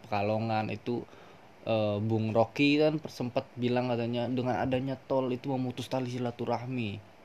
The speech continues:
Contohnya apa? Telur asin di Brebes kita nggak lewatin. Terus sate Tegal kita nggak nyicipin. Itu, itu mungkin memang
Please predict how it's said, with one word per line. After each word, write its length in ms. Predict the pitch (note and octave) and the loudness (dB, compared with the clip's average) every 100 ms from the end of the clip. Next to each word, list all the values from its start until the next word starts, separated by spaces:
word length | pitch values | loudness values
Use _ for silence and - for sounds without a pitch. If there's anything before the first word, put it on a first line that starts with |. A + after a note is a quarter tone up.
| - | -6
Contohnya 560 | A2 G#2 A#2 A#2+ A#2+ G#2+ | -4 -2 -2 0 0 0
apa? 240 | G#2 - | -2 -4
Telur 240 | - G#2+ | -2 0
asin 320 | - A2 - A2 | 2 0 -2 -2
di 80 | |
Brebes 480 | G2+ G#2+ G#2 B2 B2 | -2 -2 0 2 2
kita 240 | - - A2 | -2 -4 -2
nggak 240 | G#2+ G2+ | -2 -2
lewatin. 960 | G2+ G2 F#2+ - A2 G#2 G2+ F#2+ F#2+ F2+ - - - - - | -4 -4 -6 -4 -2 0 0 -2 -4 -8 -16 -20 -20 -20 -6
Terus 640 | G#2 A2 G#2+ G#2 - - - - | 0 2 2 0 -6 -14 -18 -4
sate 320 | A2 G#2 G2+ | 0 0 -2
Tegal 480 | G2+ G#2+ A#2 A#2 G#2+ | -2 4 6 6 2
kita 240 | G#2+ A2+ | -2 -2
nggak 240 | G#2+ - | -2 -2
nyicipin. 960 | G#2+ G#2 - G2+ - A2+ A2 G#2 G2+ F#2+ - - | -2 -4 -4 -6 -2 2 4 4 2 -2 -8 -8
Itu, 480 | A2+ C#3+ D3 A2 - - - B2 | -4 0 2 0 -4 -18 -6 -4
itu 160 | A#2+ | -2
mungkin 400 | C#3+ C3+ D3 D3+ | -2 -2 -2 0
memang 320 | B2+ A#2 A2 | 0 0 -2